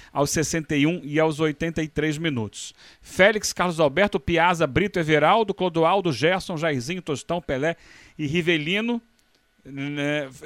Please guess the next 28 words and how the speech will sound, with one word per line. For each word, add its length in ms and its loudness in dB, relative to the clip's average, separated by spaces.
essa 320 0
é, 380 0
era 180 2
a 40 0
escalação, 680 -2
é, 500 -2
né, 120 -2
o 80 -4
time 180 0
base 320 4
do 80 -8
Brasil, 420 0
né? 100 -4
Vamos 220 -10
colocar 300 -4
assim, 160 -10
o 20 -12
time 160 -10
titular 420 2
do 100 -8
Brasil. 440 -2
Nesse 240 -2
jogo, 220 4
o 40 4
Gerson 300 0
se 120 -8
machucou, 340 -2
saiu, 420 2